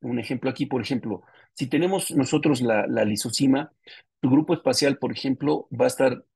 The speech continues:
constituido de la primera letra que se llama, que es la red de Bravais, que es primitiva, que es el que tengo todo el, los elementos de simetría,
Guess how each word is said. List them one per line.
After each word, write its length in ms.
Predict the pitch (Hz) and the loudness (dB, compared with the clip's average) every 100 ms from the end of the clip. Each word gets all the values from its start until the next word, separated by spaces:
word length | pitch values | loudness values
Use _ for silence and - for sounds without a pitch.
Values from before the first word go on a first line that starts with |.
| _ - | _ -4
constituido 640 | 127 - 120 139 139 120 | -2 -2 0 4 6 6
de 120 | 101 | 2
la 140 | 110 113 | 0 0
primera 320 | 117 143 160 | 4 4 6
letra 240 | 131 135 | 4 2
que 80 | 131 | -2
se 140 | - 135 | -2 2
llama, 340 | 131 117 - _ _ _ _ | 2 2 -4 _ _ _ _
que 100 | 143 | 0
es 100 | 135 | 2
la 120 | 123 | 4
red 160 | 113 135 | 4 4
de 100 | 135 | 2
Bravais, 300 | 113 107 113 | 0 -2 -4
que 80 | 127 | -6
es 100 | - | -8
primitiva, 600 | 113 107 101 117 123 143 | -6 -4 -2 -2 -4 -2
que 120 | 139 | -2
es 100 | 127 | -2
el 100 | 131 | -2
que 120 | 120 | -4
tengo 420 | 104 127 117 110 - | -4 -4 -2 -6 -2
todo 400 | 139 135 123 - | 0 0 -2 -4
el, 500 | 117 110 104 107 117 | -6 -6 -6 -6 -6
los 260 | 120 107 | -6 -4
elementos 400 | 117 117 127 131 | -2 0 -2 -2
de 40 | 107 | -4
simetría, 600 | 110 110 - 117 127 - | -4 -6 -4 -2 -2 -4